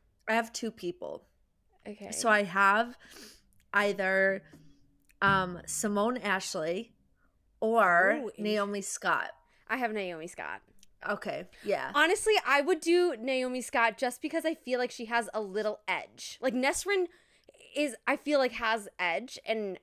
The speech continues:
Speaker 1: Yeah.
Speaker 2: Naomi Scott gives that off, like, that vibe.
Speaker 1: Yeah, I agree.
Speaker 2: Okay,
Speaker 1: I
Speaker 2: cool, cool,
Speaker 1: agree.
Speaker 2: cool.
Speaker 1: Yeah.
Speaker 2: Very
Speaker 1: But
Speaker 2: nice.
Speaker 1: a good second option. Yeah, okay.
Speaker 2: <laughs>
Speaker 1: Um,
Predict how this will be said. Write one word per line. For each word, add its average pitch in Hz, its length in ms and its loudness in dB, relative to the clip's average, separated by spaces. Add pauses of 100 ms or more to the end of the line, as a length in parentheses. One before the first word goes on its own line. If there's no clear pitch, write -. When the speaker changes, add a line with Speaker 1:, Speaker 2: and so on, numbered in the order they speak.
(140)
Speaker 1:
Yeah. 202 420 0
Speaker 2:
Naomi 220 400 -2
Scott 196 460 -4
gives 175 240 -6
that 143 180 -4
off, - 320 -10
like, 196 140 -6
that 170 160 -4
vibe. - 160 -8
Speaker 1:
Yeah, 208 340 2 (140)
I 233 140 6
agree. 226 340 0
Speaker 2:
Okay, - 260 -10
Speaker 1:
I 202 60 -6
Speaker 2:
cool, 196 80 -2
cool, 185 120 -10
Speaker 1:
agree. 117 120 -8
Speaker 2:
cool. - 160 -14 (480)
Speaker 1:
Yeah. - 180 -8 (360)
Speaker 2:
Very 294 100 -6
Speaker 1:
But 359 220 4
Speaker 2:
nice. 339 500 -10
Speaker 1:
a 208 80 -8
good 214 180 2
second 269 300 -2
option. 269 440 0
Yeah, 359 460 2
okay. 392 400 2 (220)
Speaker 2:
<laughs> - 140 -14
Speaker 1:
Um, 240 420 4